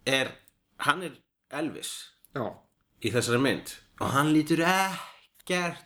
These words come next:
Speaker 1: út, hann getur ekki verið minna útlítandi eins og Elvis. Það er bara, maðurinn er með svona hrjúft andlit, sko, eins og hann
Speaker 2: Mhm.
Speaker 1: lent í slag eða eitthvað.
Speaker 2: Já.
Speaker 1: Og Elvis er svona með, var með svona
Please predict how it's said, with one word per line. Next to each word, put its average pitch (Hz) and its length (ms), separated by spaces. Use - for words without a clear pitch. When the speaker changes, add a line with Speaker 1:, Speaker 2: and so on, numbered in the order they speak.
Speaker 1:
út, 170 300
hann 139 120
getur 151 140
ekki 160 160
verið 165 160
minna 165 800
útlítandi 110 720
eins 85 80
og 92 80
Elvis. 80 380
Það 104 160
er 104 80
bara, 104 180
maðurinn 123 420
er 113 100
með 104 100
svona 107 220
hrjúft - 520
andlit, 165 460
sko, 165 240
eins 123 160
og 110 80
hann 104 140
Speaker 2:
Mhm. - 20
Speaker 1:
lent 107 160
í 107 80
slag 147 640
eða 143 240
eitthvað. 143 180
Speaker 2:
Já. 123 220
Speaker 1:
Og 117 140
Elvis 143 400
er 131 320
svona 135 220
með, 127 180
var 127 160
með 127 160
svona 127 200